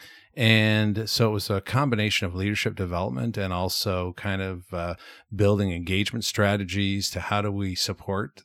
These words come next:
their different locations and that type of thing. But it was fantastic, and it really reminded me of the power of coming together in person, working in small groups, um, tackling a project together. But in that in-person aspect was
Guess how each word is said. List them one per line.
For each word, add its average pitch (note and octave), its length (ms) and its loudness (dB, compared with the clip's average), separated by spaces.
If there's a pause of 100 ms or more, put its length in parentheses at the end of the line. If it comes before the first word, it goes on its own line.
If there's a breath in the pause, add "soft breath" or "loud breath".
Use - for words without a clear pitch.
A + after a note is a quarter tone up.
their F2+ 420 -6
different A2 300 -4
locations F#2+ 540 -6
and F2 80 -10
that F2 100 -10
type F2 140 -10
of F2 60 -10
thing. F2+ 120 -12 (280 loud breath)
But A2+ 140 -2
it E3 100 -4
was C#3 280 -4
fantastic, A#2+ 1120 -6
and G#2 340 -8
it A#2 200 -6
really C#3+ 440 -2
reminded G#2+ 640 0
me F#2 340 -2
of F#2+ 240 -6
the F#2 80 -6
power F#2+ 720 -6 (340 loud breath)
of F#2 180 -4
coming G2+ 280 0
together F#2 300 -2
in F2+ 140 -6
person, C#3+ 520 -4 (360 soft breath)
working F2+ 260 -10
in E2+ 100 -8
small E2+ 400 -4
groups, E3+ 600 -2 (280 loud breath)
um, F2+ 520 -4
tackling G2 460 -2
a E2+ 60 -8
project C3 540 2
together. B2 440 4
But G2+ 240 -2
in C#3+ 320 -2
that G#2+ 220 0
in-person C3 640 -2
aspect B2 500 -4
was G#2+ 260 -2